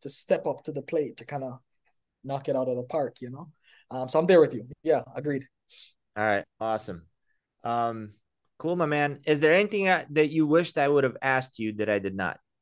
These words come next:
Speaker 1: Um, I mean, no, not really. I can't really think of anything. I mean, um,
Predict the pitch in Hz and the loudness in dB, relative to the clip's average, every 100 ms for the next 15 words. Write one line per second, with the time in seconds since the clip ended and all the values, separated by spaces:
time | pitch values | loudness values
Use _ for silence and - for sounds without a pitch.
0 | _ - - _ - _ _ 247 330 330 | _ -12 -12 _ -20 _ _ 0 2 2
1 | 330 _ _ 220 262 254 240 240 - _ | -2 _ _ -6 0 0 0 -4 -12 _
2 | _ _ _ _ _ _ 196 247 339 320 | _ _ _ _ _ _ -4 -2 0 2
3 | 262 254 180 - - 190 202 190 196 202 | 2 2 2 0 -2 0 0 0 0 -2
4 | 156 139 139 139 160 170 156 - _ _ | -2 -4 -4 -6 -4 -4 -6 -14 _ _
5 | _ _ _ - 151 151 151 147 143 | _ _ _ -8 -4 0 0 -2 -8